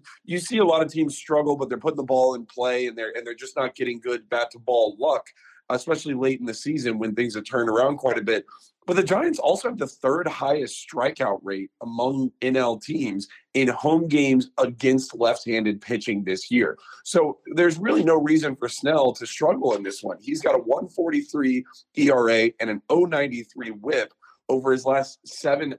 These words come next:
outings. And he's just been unstoppable against the Giants as well. He's got a two thirteen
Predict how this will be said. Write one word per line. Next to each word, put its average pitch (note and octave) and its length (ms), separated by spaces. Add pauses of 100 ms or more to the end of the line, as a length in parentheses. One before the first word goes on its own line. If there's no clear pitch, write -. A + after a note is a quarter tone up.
outings. B2 540 (500)
And C#3+ 160
he's D#3 240
just E3+ 240
been D#3 140
unstoppable C3 500
against B2 260
the A#2+ 60
Giants A#2+ 500
as G#2+ 160
well. D3+ 320 (360)
He's E3 180
got C#3+ 160
a G#2+ 60
two G3 320
thirteen C3+ 720